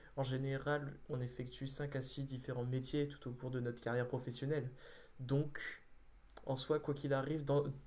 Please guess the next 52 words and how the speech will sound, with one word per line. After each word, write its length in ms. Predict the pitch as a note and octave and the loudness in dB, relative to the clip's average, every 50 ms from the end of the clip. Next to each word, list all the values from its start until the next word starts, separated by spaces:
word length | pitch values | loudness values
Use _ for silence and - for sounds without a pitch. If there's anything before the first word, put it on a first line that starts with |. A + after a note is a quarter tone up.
| - - - | -10 0 2
au 100 | D3+ C#3+ | 2 4
cours 200 | C#3+ E3+ E3 E3 | 6 6 6 6
de 100 | D3+ C#3+ | 6 6
votre 180 | C#3 C3+ C3 | 4 4 2
vie, 100 | C#3 D#3+ | 0 -2
vous 180 | E3 D3+ C#3 B2 | -2 -2 0 0
allez 120 | A#2 A#2 | 0 0
devoir 240 | A#2+ B2+ B2 C3+ C3+ - | 0 0 0 0 0 0
changer 300 | - D3 C3+ C#3 C#3+ C#3+ | 2 2 2 2 2 2
de 80 | C#3+ | 2
métier. 420 | C#3+ C#3 C3+ - - D3 D#3+ F#3 - - - - - - - - - - - | 2 0 0 -2 -4 -4 -4 -6 -8 -14 -18 -20 -20 -20 -20 -20 -20 -10 -4
Il 60 | A#2+ | -4
y 20 | |
a 40 | A#2 | -2
même 160 | A#2+ B2+ C3 | 0 0 0
la 140 | C3 B2+ B2 | 2 0 0
plupart 340 | B2 - C3+ B2+ D3 C#3 C3+ | 0 -2 -4 -2 -2 0 0
des 80 | C3 | 0
métiers, 320 | A#2+ A#2+ A#2+ A#2 - C3+ C3+ | -2 -2 -4 -4 -4 -4 -4
euh, 280 | C3+ B2+ B2 A2+ A2 | -2 -2 -2 -4 -4
qui 140 | G#2+ - - A#2+ | -6 -6 -6 -6
aujourd'hui, 500 | A#2 A#2+ A#2 A#2 A#2+ C3 C3+ C3 B2+ A2+ | -4 -4 -4 -6 -4 -6 -6 -6 -6 -8
euh, 40 | A2 - - - - - - - - | -10 -12 -16 -20 -20 -20 -16 -6 -4
n'existent, 400 | C3+ C3 C#3 C#3+ C#3+ - - C#3+ | -4 -2 0 0 -2 0 0 0
euh, 440 | C3+ C3 C3 B2+ B2 B2+ B2+ B2+ - - - | 0 0 -2 -4 -4 -6 -6 -8 -8 -8 -2
existeront 560 | - D3 C#3+ C#3+ D#3 - - E3 E3 D#3+ F3 E3 | -2 0 2 2 0 0 2 2 4 4 4 4
dans 120 | D#3 D3 | 2 2
dix 180 | C#3+ C#3+ C#3+ D#3+ | 2 0 0 0
ans 80 | D#3+ | 0
et 100 | C#3 B2+ | 0 -2
qui 120 | A#2+ - C3 | -6 -6 -6
n'existent 360 | B2 B2 B2+ B2+ - - C3+ | -6 -6 -6 -8 -4 -4 -4
pas 140 | C3+ - C#3+ | 0 0 0
encore 300 | C#3+ C#3 C#3 D3 C3+ B2+ | 0 2 2 0 0 0
aujourd'hui. 400 | B2 A#2+ A#2 A#2 B2 D3+ F#3 F#3+ - - - - - - - - - - - - - - - - | -2 -6 -6 -6 -4 -6 -6 -8 -10 -16 -20 -20 -20 -20 -20 -20 -20 -20 -20 -20 -20 -16 -6 -4
Comme 120 | C#3 C3+ | -4 -2
par 120 | B2 A#2 | 0 -2
exemple, 300 | B2 A#2+ C#3 D3+ D3 A#2+ | -2 0 -2 -4 -4 -4
qui 160 | A#2 - - C3+ | -8 -6 -4 -4
aurait 120 | C3 C3 | -4 -2
pu 80 | B2+ B2+ | -4 -4
prévoir 340 | - - C#3+ C#3+ D3+ D#3 D3+ | 2 2 2 4 4 2 4
il 60 | C#3+ | 2
y 40 | C3 | 2
a 40 | A#2+ | 2
vingt 220 | B2 B2 A#2+ - | 0 -2 0 0
ans 180 | C#3+ C#3+ C#3+ C#3 - | 0 0 0 -2 -4
qu'on 140 | - A#2+ A#2 | -4 -4 -2
aurait 180 | A#2 A#2+ B2 B2 | -2 -2 -2 -4
des 300 | A#2+ A#2 A2+ A#2 A#2 A#2 A#2 B2+ | -4 -6 -8 -8 -8 -8 -8 -8
youtubeurs 500 | B2+ B2+ - C3 B2+ C3 C3 C3 B2 A#2 | -10 -8 -8 -6 -4 -4 -4 -4 -4 -6
ou 100 | A2+ | -8